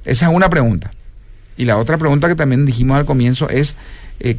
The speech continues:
¿qué características para vos debe de tener la familia perfecta?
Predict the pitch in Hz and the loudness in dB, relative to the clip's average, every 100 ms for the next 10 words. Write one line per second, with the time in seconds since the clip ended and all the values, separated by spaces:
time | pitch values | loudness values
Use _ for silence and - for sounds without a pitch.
0 | - 185 185 208 208 - 143 143 175 165 | -2 -2 0 2 0 0 0 0 -2 -2
1 | 170 - 151 117 117 151 151 - 113 117 | -2 0 0 2 2 0 -2 -6 -2 0
2 | 160 165 165 160 135 120 131 147 147 131 | 2 2 0 -2 0 2 2 0 0 2
3 | 117 123 120 110 87 - - - | 2 2 0 -2 -4 -6 -8 -10